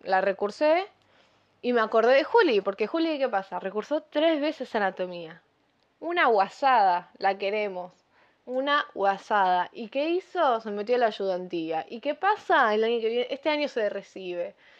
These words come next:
Sí, papá, esta es la medicina champán. Y bueno, casi la recurso, a la semana nos llega una revisión, pumba, repechaje. Para aquellos que no sepan lo que es el repechaje, cuando vos te sacás tres en un parcial,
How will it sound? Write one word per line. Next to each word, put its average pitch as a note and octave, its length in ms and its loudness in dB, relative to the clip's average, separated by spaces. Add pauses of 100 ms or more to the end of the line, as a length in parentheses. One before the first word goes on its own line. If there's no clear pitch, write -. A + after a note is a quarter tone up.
(220)
Sí, D4 280 -2
papá, G3+ 600 0 (240)
esta B3 220 -2
es A3 40 -2
la G#3+ 100 -2
medicina F#3+ 460 -6
champán. F#3 580 -6 (840)
Y B3+ 840 -6 (360)
bueno, A3+ 220 -2
casi D4 220 -6
la D#4+ 120 0
recurso, G#4 520 0 (200)
a B3+ 100 -8
la B3+ 140 -4
semana F4 520 -4
nos A#3+ 180 -8
llega B3 240 0
una A#3+ 180 -2
revisión, C#4 640 -2 (560)
pumba, F#3+ 380 2
repechaje. G3 720 -2
Para F#3+ 200 2
aquellos C4 280 -4
que B3+ 60 -4
no B3+ 100 -4
sepan B3+ 300 -4
lo A#3 100 -6
que B3+ 60 -2
es B3+ 80 -8
el C4 80 -8
repechaje, D#4+ 600 -8 (460)
cuando G#3 280 0
vos B3+ 140 0
te C#4+ 80 -8
sacás A#3 440 -2
tres D#4 260 -2
en B3+ 100 -4
un A#3+ 80 -6
parcial, C#4+ 520 0